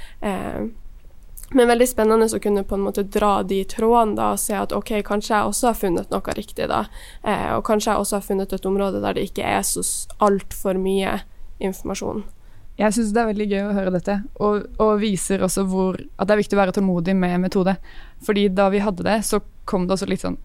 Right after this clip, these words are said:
Speaker 2: vi s-, måtte ha det fordi det kvalifiserer til flere mastere,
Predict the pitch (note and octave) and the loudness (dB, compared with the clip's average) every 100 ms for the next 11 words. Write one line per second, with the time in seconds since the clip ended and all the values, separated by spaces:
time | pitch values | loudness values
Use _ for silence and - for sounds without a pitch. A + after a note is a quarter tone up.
0 | - - - - - - G#3+ - F2 - | -14 -14 -12 -12 -10 -2 0 -2 -8 -8
1 | - A3 G#3+ F#3 F3 F3+ F3+ F#3 F3+ F3 | -2 -2 0 0 2 0 -2 -2 -2 0
2 | F3+ F#3 F3 F#3+ E3 E3 F3+ - F#2 F3+ | 0 0 -2 -2 -2 -2 -4 -2 0 0
3 | F3+ F#3 F#3+ | 0 0 0